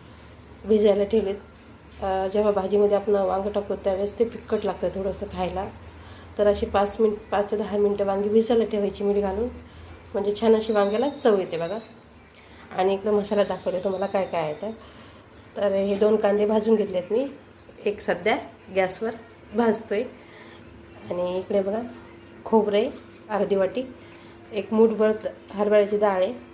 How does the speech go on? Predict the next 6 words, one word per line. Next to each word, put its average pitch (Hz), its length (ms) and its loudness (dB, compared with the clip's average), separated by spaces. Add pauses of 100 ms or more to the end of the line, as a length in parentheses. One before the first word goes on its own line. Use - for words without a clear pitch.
(360)
दोन 202 180 0
कांड्या 202 280 2
लसूण, 214 400 2 (320)
अद्रक, 214 420 -2
कोथिंबीर, 214 560 0 (840)
आणि 185 460 0